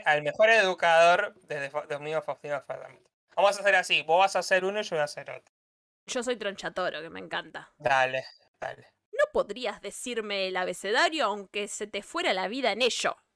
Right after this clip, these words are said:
Speaker 2: Nos enseñó con una cumbia.
Speaker 1: ¿Una cumbia?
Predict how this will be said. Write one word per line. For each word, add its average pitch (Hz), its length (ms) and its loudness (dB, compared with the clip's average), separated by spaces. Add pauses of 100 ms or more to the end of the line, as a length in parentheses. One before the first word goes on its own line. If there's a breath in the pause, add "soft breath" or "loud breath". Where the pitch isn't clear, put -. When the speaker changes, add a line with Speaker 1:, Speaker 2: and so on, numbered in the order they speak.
(760)
Speaker 2:
Nos 466 160 -4
enseñó 440 380 4 (120)
con 523 80 4 (160)
una 440 180 0
cumbia. 427 460 -2 (2500 loud breath)
Speaker 1:
¿Una 370 260 2
cumbia? 190 500 -2